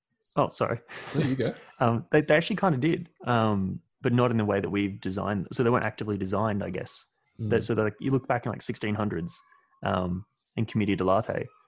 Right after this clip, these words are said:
Speaker 1: um, I probably butchered that, but they would have little pre-narratives that they would send, uh, in ca-, wooden carvings to villages before the comedians rocked up, uh, that told stories of what was to come. And then the way the audience interacted with them would then inform the story that they were told on stage.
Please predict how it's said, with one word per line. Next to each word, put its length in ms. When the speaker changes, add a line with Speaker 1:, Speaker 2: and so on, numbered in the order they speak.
Speaker 1:
um, 380
I 40
probably 220
butchered 300
that, 160
but 200
they 200
would 160
have 420
little 160
pre-narratives 680
that 120
they 120
would 180
send, 420
uh, 160
in 140
ca-, 220
wooden 220
carvings 480
to 100
villages 380
before 300
the 60
comedians 440
rocked 240
up, 220
uh, 60
that 160
told 280
stories 380
of 80
what 120
was 120
to 80
come. 340
And 120
then 80
the 80
way 220
the 140
audience 300
interacted 460
with 180
them 160
would 140
then 120
inform 460
the 80
story 340
that 120
they 100
were 100
told 300
on 140
stage. 480